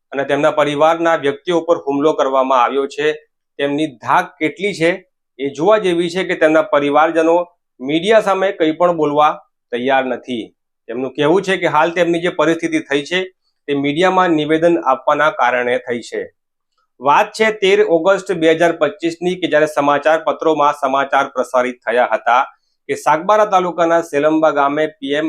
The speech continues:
આવાસ યોજનામાં ભ્રષ્ટાચાર થયો છે અને આ ભ્રષ્ટાચારની ફરિયાદ ભોગ બનનાર જે દીપક તુકારામ કોળી છે તેમણે સાગબારાના તાલુકા વિકાસ અધિકારીને લેખિતમાં ફરિયાદ કરી હતી. તે સમાચારો પ્રસિદ્ધ થયા હતા અને આ સમાચારોથી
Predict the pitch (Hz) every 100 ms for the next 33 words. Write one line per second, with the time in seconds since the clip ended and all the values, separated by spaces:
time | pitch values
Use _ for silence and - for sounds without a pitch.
0 | 139 131 143 156 151 139 135 151 139 135
1 | 147 131 123 - 131 123 123 120 - 113
2 | 117 110 135 - - _ _ - 131 139
3 | 127 127 - 170 156 147 139 135 123 120
4 | 135 147 - _ _ _ 117 117 202 214
5 | 190 170 165 165 170 143 139 165 175 170
6 | 165 165 165 156 147 147 143 151 160 165
7 | _ _ - 143 147 - 170 165 180 180
8 | 175 170 147 143 147 139 131 147 147 120
9 | 135 139 135 131 143 120 117 117 180 165
10 | 160 - 123 127 127 117 113 104 - 113
11 | - _ _ _ - 143 - 143 175 190
12 | 180 180 180 143 175 151 151 127 139 131
13 | 131 143 156 - _ _ - 131 143 131
14 | 165 202 202 185 180 180 170 165 170